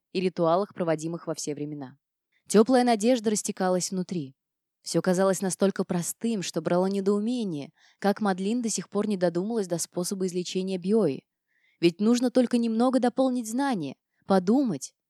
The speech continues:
и сложить одно с другим. Стражник у двери покоев Дунфорта с неподвижным лицом сообщил, что его светлость ушёл недавно, скорее всего, в лабораторию. Я вздохнула, но вовсе не расстроилась.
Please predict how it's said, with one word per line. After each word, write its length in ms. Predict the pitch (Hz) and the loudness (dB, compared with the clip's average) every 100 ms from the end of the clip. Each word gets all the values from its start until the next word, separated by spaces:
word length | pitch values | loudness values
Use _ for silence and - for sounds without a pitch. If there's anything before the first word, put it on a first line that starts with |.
| - | -6
и 100 | 165 | -4
сложить 400 | 160 185 170 208 | 0 0 2 0
одно 240 | 220 220 | 0 -2
с 40 | 214 | -2
другим. 480 | 233 220 165 139 - _ _ _ _ _ _ | -2 -2 -4 -6 -14 _ _ _ _ _ _
Стражник 500 | - - 185 269 262 | -10 2 4 4 2
у 40 | 220 | 0
двери 260 | 185 202 | 2 2
покоев 420 | 196 180 190 185 | 2 2 4 2
Дунфорта 520 | 165 202 262 262 233 214 | 2 -2 -2 -4 -4 -6
с 80 | |
неподвижным 560 | 208 180 165 170 175 175 | -6 -4 -2 -2 -2 -4
лицом 300 | 175 - 196 | -6 -6 -8
сообщил, 600 | 185 190 180 - 226 226 _ _ _ | -6 -6 -8 -8 -8 -10 _ _ _
что 200 | - 180 | 0 2
его 140 | 175 | 2
светлость 460 | 180 180 196 240 - | 0 -2 -2 -2 -4
ушёл 280 | - 208 208 | -4 -2 -2
недавно, 500 | 214 214 143 127 160 _ | 0 0 0 -6 -16 _
скорее 340 | - - 156 | -10 -4 -4
всего, 240 | 185 214 202 | -4 -4 -4
в 60 | |
лабораторию. 640 | 196 190 202 - 160 131 139 _ _ _ _ | -4 -2 -2 -2 -4 -6 -14 _ _ _ _
Я 200 | - 185 | 2 4
вздохнула, 500 | 302 294 285 233 262 | 4 2 0 0 0
но 120 | 311 277 | 0 0
вовсе 300 | 180 180 208 | -2 -2 -4
не 100 | 196 | -4
расстроилась. 760 | 190 - 170 147 139 143 - | -4 -4 -4 -4 -8 -12 -14